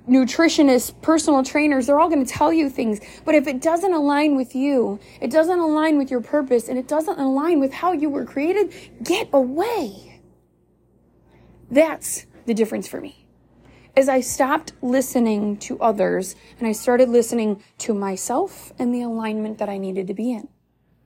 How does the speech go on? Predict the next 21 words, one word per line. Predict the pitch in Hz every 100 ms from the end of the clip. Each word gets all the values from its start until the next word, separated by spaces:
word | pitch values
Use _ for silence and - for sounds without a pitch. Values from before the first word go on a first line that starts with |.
| _ _ _ _ _ _ _ _ _ _ _ -
I | -
have | 233
been | 233
able | 240 226 220
to | -
successfully, | 226 233 - 220 - 214 196
for | 190 214 -
over | 247 269 240
four | - 190
years, | 180 180 185 - - -
keep | 277 269
off | - 208 196
the | 208
forty | 185 185 185
pounds, | 185 175 180 220
feel | - 226
better | 202 226 254 285
than | 247
I've | 220 214 -
ever | 240 240 208
felt | - 208 202